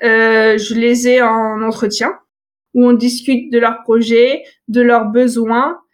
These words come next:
et on voit si, euh, leur profil, euh, correspond à notre, euh, structure d'accompagnement et si notre structure d'accompagnement, euh, leur convient. Parce que c'est une question de feeling.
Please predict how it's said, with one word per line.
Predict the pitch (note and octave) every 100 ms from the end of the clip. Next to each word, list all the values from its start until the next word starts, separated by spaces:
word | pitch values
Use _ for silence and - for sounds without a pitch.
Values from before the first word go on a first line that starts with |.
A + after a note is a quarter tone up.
| _ _
et | A#3
on | A#3 A#3
voit | A#3+ B3 C#4 D4+
si, | - - D4 C#4+ C#4+ G#3+
euh, | G#3+
leur | A3 B3+ -
profil, | B3+ B3 - C4 B3 G3+ -
euh, | G#3+ G#3
correspond | G#3 C4 C4+ - - C4
à |
notre, | A#3+ A3 - G#3+
euh, | G#3+
structure | A3 A#3 - A3
d'accompagnement | G#3+ A3 G#3+ G#3+ G#3+ A#3+ D4 -
et |
si | A#3+ -
notre | C#4+ D4+
structure | - B3 B3+ A#3+
d'accompagnement, | A3+ A#3 A3 A3 A3+ A#3+ D4+ - _ _
euh, | A3+ G#3+ G#3+
leur | A3+ B3 -
convient. | - C4+ A3 - - _ _ _ _ _ C4+
Parce | B3
que | D4+
c'est | D4+
une | C4
question | C4 B3+ C#4+
de | B3+
feeling. | - C4+ D4 A#3